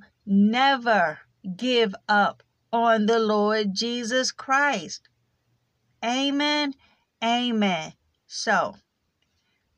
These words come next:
Jesus says in John fourteen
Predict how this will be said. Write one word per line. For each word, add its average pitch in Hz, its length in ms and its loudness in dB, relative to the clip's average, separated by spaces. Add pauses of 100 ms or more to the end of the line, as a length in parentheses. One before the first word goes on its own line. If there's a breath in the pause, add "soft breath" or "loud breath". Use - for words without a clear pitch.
(160)
Jesus 254 840 -6
says - 960 -6 (500)
in 269 480 -4 (340)
John 202 480 0
fourteen 220 1080 -4